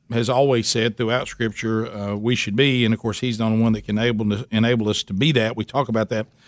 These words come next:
a lot on the program. Probably the, the biggie, if a lot of people remember, it was, uh, the event called Stand in the Gap, uh, wa-, a sacred assembly of men. It was an open-air gathering at the National Mall in Washington, D C. This happened on October the fourth in nineteen ninety-seven.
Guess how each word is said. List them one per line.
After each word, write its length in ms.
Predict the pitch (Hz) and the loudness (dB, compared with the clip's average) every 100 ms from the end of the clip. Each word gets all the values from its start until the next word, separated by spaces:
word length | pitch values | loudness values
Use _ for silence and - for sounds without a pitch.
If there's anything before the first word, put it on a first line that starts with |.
| - _ - | -20 _ 0
a 60 | |
lot 180 | 131 135 | 4 4
on 60 | 120 | 2
the 80 | |
program. 480 | - 160 143 131 120 | 4 4 4 2 2
Probably 300 | - 208 208 | 2 2 4
the, 200 | 151 131 127 | 2 0 0
the 120 | 120 | -2
biggie, 540 | 113 165 151 123 117 | 4 2 2 -2 -2
if 140 | 117 117 | -2 0
a 40 | |
lot 160 | 117 135 | 2 2
of 60 | |
people 220 | 143 107 | 0 -2
remember, 420 | 107 120 135 113 110 | 0 2 4 2 0
it 80 | |
was, 180 | 117 101 | -2 -2
uh, 120 | 110 | -2
the 180 | 110 107 | 0 -2
event 240 | 104 131 117 | 0 0 0
called 180 | 107 | -2
Stand 400 | - - 131 139 | -2 -2 0 2
in 80 | 123 | 4
the 60 | 107 | 2
Gap, 400 | 107 131 104 - _ _ _ _ _ | 2 2 0 -4 _ _ _ _ _
uh, 160 | 98 98 | -4 -2
wa-, 120 | 107 110 | 0 0
a 100 | 104 | -2
sacred 460 | - 147 139 135 113 | 0 2 2 2 -2
assembly 500 | - 139 131 117 107 | 0 0 0 2 0
of 100 | 101 | 2
men. 540 | 110 143 113 107 117 | 2 4 2 2 0
It 80 | 107 | -2
was 100 | 101 | -4
an 120 | 113 | 0
open-air 500 | 131 - 120 120 123 | 0 2 -2 0 0
gathering 420 | 110 123 120 117 | 2 2 4 2
at 80 | 110 | 2
the 60 | 110 | 2
National 460 | 113 123 - 117 | 2 2 0 0
Mall 320 | 110 120 120 107 | 2 4 2 2
in 100 | 104 | 2
Washington, 440 | 117 120 - 107 | 2 0 0 0
D 120 | 107 | 0
C. 420 | 98 - 139 107 - _ _ _ | 0 2 2 2 -2 _ _ _
This 160 | 120 - | -4 2
happened 360 | 127 120 110 | 0 2 0
on 120 | 110 | 2
October 400 | 110 131 120 107 | 0 0 -2 -2
the 80 | 98 | -4
fourth 340 | - 120 117 110 | -2 0 2 2
in 80 | |
nineteen 340 | 110 120 - 110 | 2 0 0 0
ninety-seven. 760 | 110 98 - - 156 107 101 | 0 0 -2 2 4 4 0